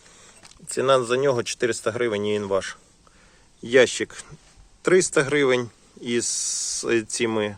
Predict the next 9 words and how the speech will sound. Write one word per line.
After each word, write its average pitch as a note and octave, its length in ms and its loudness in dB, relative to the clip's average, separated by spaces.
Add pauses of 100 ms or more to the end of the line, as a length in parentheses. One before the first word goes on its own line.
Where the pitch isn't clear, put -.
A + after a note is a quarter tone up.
(140)
з - 100 -16
перегородками. A2+ 800 0 (680)
Ну, A#2 260 -2
за A#2 140 0
цей G#2+ 360 2 (160)
буде A2 380 -2
сто - 200 0
п'ятдесят. C#3+ 720 0 (1800)
Світильник. A#2+ 800 -4